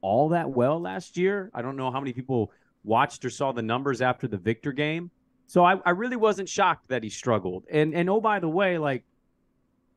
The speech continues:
he was caught smiling as Russell Westbrook's dunking. Like, sometimes you make mistakes, and what do you do? Like, not everybody reacts pissed off. They have, like, a, "Ha, ha, man." Like, you kinda laugh it off or just kinda smile, like, "What, what am I doing?" Right? And, like,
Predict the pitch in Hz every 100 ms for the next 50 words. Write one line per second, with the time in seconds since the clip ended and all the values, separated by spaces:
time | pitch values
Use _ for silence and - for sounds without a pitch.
0 | _ _ _ - 180 185 - 175 196 190
1 | 165 170 190 160 131 120 120 143 147 156
2 | 143 143 143 139 - 127 127 131 120 95
3 | 110 107 - 156 175 180 185 185 180 -
4 | 143 151 175 170 - 135 135 165 - -
5 | - 135 127 127 151 147 165 127 101 95
6 | 110 131 143 147 147 151 135 143 139 -
7 | - _ - 147 - 139 151 123 127 131
8 | 123 127 120 104 - - - 113 110 92
9 | 87 104 151 160 156 151 147 127 113 -
10 | _ _ _ _ - 160 - 190 175 170
11 | 165 151 160 143 143 143 - 135 131 123
12 | 127 156 139 - 135 131 127 - 202 -
13 | 214 240 240 170 - 123 113 87 87 117
14 | 131 160 139 139 139